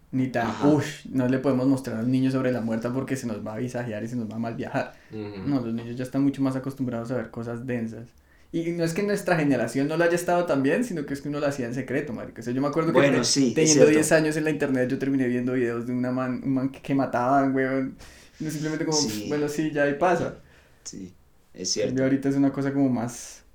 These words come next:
Speaker 1: proliferada a lo largo de toda la sociedad con la juventud.
Speaker 2: Oiga, yo tengo una pregunta con respecto a la animación.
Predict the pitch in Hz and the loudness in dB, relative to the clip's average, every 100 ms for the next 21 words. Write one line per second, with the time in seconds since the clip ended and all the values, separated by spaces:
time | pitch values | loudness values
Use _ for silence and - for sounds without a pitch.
0 | - 135 139 135 131 117 110 120 120 117 | -6 -2 2 2 0 -2 -4 -4 -4 -6
1 | 113 120 120 135 123 123 123 117 - - | -8 -8 -10 -10 -12 -12 -14 -12 -14 -14
2 | 123 131 127 131 - - _ - - 175 | -12 -10 -10 -10 -14 -18 _ -18 0 6
3 | 202 170 190 190 190 202 156 147 147 160 | 6 6 4 4 4 4 4 4 2 0
4 | 160 151 165 - 135 120 110 90 - 85 | -2 -2 -2 -2 0 0 -2 -4 -6 -8